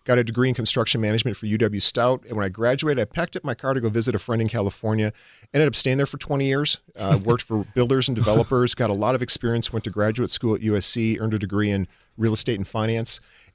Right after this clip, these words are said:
Speaker 1: Ended up getting from the construction development side over to more in finance side. That's how I ended up being with AmeriFirst Home Mortgage, where there again we do a lot of home purchases,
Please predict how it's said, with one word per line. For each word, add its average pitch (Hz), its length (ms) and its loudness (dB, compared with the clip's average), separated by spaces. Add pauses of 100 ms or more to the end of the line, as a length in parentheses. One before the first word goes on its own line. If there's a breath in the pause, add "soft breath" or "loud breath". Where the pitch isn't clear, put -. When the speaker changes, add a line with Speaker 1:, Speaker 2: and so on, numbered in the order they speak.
Speaker 1:
Ended 151 180 2
up 143 140 0
getting 127 440 0
from 113 600 -2
the 98 300 0
construction 127 580 -2
development 113 380 0
side 113 260 0
over 107 240 -2
to - 140 -10
more 101 180 0
in 101 80 -2
finance 151 460 -4
side. 143 340 -2
That's - 140 -18
how 101 140 -2
I 98 40 0
ended 104 240 -4
up 101 140 -6 (120)
being 101 280 0
with 92 100 0
AmeriFirst 92 600 -2
Home 101 120 -2
Mortgage, 107 420 -2
where 95 220 -2 (360 loud breath)
there 107 100 0
again 98 100 0
we 95 120 0
do 95 260 0
a 87 60 -6
lot 95 260 -2
of - 80 -6
home 92 160 -4
purchases, 147 600 0